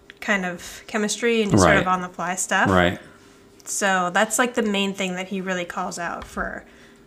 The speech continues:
Speaker 1: being what got her cast in that part. Is that one of our animals?
Speaker 2: We'll believe so. <laughs>
Speaker 1: Um,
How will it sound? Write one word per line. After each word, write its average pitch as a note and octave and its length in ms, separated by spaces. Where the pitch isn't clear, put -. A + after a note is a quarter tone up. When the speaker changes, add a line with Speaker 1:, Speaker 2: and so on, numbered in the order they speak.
Speaker 1:
being F3 400
what G3+ 220
got G3+ 200
her - 120
cast - 420
in - 100
that - 200
part. - 280
Is - 80
that G#3 120
one G3 100
of F#3 80
our F3+ 80
animals? F3+ 580
Speaker 2:
We'll G2 120
believe F2+ 260
so. - 280
<laughs> B2+ 100
Speaker 1:
Um, G#3+ 320